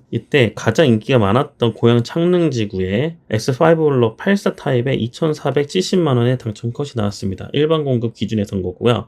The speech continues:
얼마나 많이 부은 통장이냐? 이십 년하고도 칠 개월을 부어야지만 이천사백칠십만 원이 예치가 가능합니다.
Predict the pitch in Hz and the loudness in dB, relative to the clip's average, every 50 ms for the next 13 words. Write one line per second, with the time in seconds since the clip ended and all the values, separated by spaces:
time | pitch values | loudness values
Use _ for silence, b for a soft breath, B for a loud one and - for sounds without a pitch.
0 | b b b 107 107 117 139 165 175 175 170 165 139 110 107 113 117 113 - - | b b b 0 2 4 4 4 4 4 4 2 2 2 0 0 -2 -2 -2 -2
1 | 110 110 110 120 117 117 113 101 92 95 120 127 107 92 - _ - 127 135 - | -2 -2 0 -2 -2 -2 -2 -2 0 2 2 2 2 0 -4 _ -2 -2 0 4
2 | - 196 180 175 147 120 101 92 92 92 - - 92 107 147 196 220 - 240 233 | 4 6 6 6 6 4 2 0 -2 -4 -2 0 0 2 0 0 2 4 6 6
3 | 233 220 208 180 165 160 156 - - 120 113 107 104 98 95 - - 98 101 123 | 6 6 4 4 4 2 0 -2 -2 0 2 2 2 2 0 -2 -4 -4 0 2
4 | 151 185 180 - 110 110 - - 123 113 - 120 113 110 110 - - 180 175 - | 2 2 0 0 -4 -6 -4 -4 -4 -2 -2 -2 -2 -2 -2 -2 -4 -4 0 0
5 | 190 156 123 104 101 107 107 120 147 175 175 147 - 123 - - - 117 123 117 | 0 2 2 2 0 0 0 0 0 0 0 -2 -4 -6 -8 -8 -6 -4 -4 -4
6 | - 101 95 98 101 117 139 139 113 - - - - | -2 0 0 0 0 0 2 2 0 0 -2 -6 -16